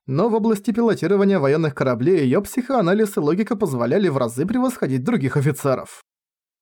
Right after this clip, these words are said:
А ее вычислительные способности и умения прогнозировать были развиты еще лучше. Благодаря же предрасположенности к своей стихии,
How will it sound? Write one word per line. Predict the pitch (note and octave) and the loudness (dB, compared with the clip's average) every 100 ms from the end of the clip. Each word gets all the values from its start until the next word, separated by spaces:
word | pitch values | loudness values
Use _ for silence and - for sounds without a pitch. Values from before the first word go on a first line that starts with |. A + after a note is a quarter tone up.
| - | -6
А | B2 | -2
ее | B2 C#3 F3+ | 0 2 2
вычислительные | F3 D3+ C3 F3+ F3 D#3 D3+ | 0 -2 -6 -4 -2 0 -2
способности | C#3+ B2+ - F#3+ E3 C#3 C#3+ | -2 -6 -2 0 0 -2 -2
и | C#3 | 2
умения | C3+ C3+ F3 D#3+ C#3 | 2 2 2 0 0
прогнозировать | C#3 B2+ C3 C#3 G#3 D#3+ C3+ | -2 -2 -2 0 0 2 0
были | B2+ F3+ | 0 2
развиты | C#3+ E3 D3 C#3 | 2 0 -2 -2
еще | C#3 B2+ C3+ | -2 -2 -2
лучше. | D3 A#3 - D#3+ C#3 _ _ _ _ - | 0 0 0 0 0 _ _ _ _ -8
Благодаря | B2 A#2 C#3 C#3 C3+ A3+ | -4 0 0 0 0 0
же | F#3+ | 0
предрасположенности | F#3+ D3+ D3+ - C3+ F#3+ C#3 D3+ - | -2 -4 -6 -4 0 0 0 -4 -6
к | C3 | -8
своей | - C#3+ | -2 -2
стихии, | C3+ - B2 G#3 G3+ D3 | -2 -6 -4 0 2 2